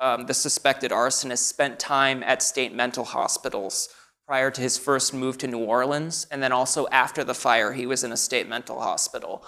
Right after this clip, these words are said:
Um, I think, and I don't know this, I'm,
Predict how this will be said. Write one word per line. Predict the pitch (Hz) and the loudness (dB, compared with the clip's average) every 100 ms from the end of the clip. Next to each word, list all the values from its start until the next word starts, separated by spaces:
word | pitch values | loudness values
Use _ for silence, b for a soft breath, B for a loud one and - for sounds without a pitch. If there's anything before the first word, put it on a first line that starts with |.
| B B - | B B 0
Um, | 139 135 123 - _ _ _ _ - | 2 2 -2 -12 _ _ _ _ -8
I | 135 | -8
think, | 131 - 151 156 185 - - _ _ _ _ _ _ - | -8 -8 -6 -4 -6 -14 -20 _ _ _ _ _ _ -14
and | 135 | -8
I | 131 | -2
don't | 135 131 131 | 0 0 2
know | 131 139 | 2 2
this, | 104 87 - - - - | 0 -2 -2 -4 -6 -4
I'm, | 123 117 | -4 -6